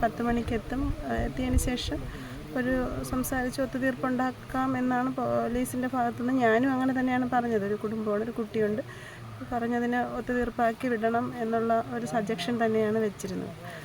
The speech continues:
പത്ത് മണിയായിട്ട് ഇവരെ കാണാത്തത് കൊണ്ട് വീണ്ടും ഈ പെൺകുട്ടിയുടെ അച്ഛനും ഈ പെൺകുട്ടിയുടെ ഭർത്താവായ സിബിയും വിളിച്ചു.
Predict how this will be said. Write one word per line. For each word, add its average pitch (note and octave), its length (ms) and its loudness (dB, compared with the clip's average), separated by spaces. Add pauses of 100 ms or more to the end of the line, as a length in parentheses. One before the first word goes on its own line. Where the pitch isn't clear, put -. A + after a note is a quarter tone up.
(520)
പത്ത് - 200 -2
മണിയായിട്ട് B3 400 2
ഇവരെ B3 300 2
കാണാത്തത് A#3+ 600 2
കൊണ്ട് A#3 220 2 (300)
വീണ്ടും B3 320 2 (220)
ഈ A#3 100 0 (120)
പെൺകുട്ടിയുടെ A#3 520 0 (220)
അച്ഛനും B3 680 0 (260)
ഈ A3 120 0
പെൺകുട്ടിയുടെ A3+ 480 0
ഭർത്താവായ A3 680 0
സിബിയും A3 440 0
വിളിച്ചു. - 320 -6